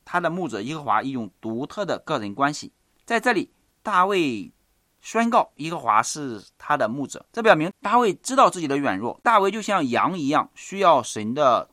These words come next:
照顾和牧养。“耶和华是我的牧者”，在这里让我们看到神一直以来都是他的牧者。那么大卫以耶和华为他牧者的时候，他会产生了一种什么样的果效呢？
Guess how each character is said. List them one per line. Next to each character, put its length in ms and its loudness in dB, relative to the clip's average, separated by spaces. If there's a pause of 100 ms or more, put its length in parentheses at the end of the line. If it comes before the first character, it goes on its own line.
照 260 -4
顾 380 -8
和 220 -8
牧 260 -4
养。 180 -4 (600)
“耶 180 -6
和 60 -6
华 120 4
是 160 -2
我 60 -8
的 100 -4
牧 220 -6
者”， 240 -10
在 160 -4
这 100 -2
里 120 -2
让 160 0
我 40 -2
们 100 -6
看 200 -6
到 200 0 (600)
神 360 -2
一 140 -8
直 140 -2
以 100 -2
来 180 2
都 380 -4
是 220 -10
他 160 -6
的 100 -4
牧 160 -6
者。 180 -18 (580)
那 120 0
么 320 4
大 260 -2
卫 320 -2 (380)
以 380 -4
耶 120 -8
和 60 -10
华 160 6
为 120 0
他 120 -2
牧 220 -6
者 80 -6
的 80 -2
时 200 -12
候， 280 -6 (720)
他 180 -10
会 400 -2 (300)
产 200 -2
生 140 -6
了 80 -2
一 60 -2
种 200 -6
什 160 -8
么 100 -2
样 100 -2
的 80 -2
果 280 -4
效 220 0
呢？ 160 -2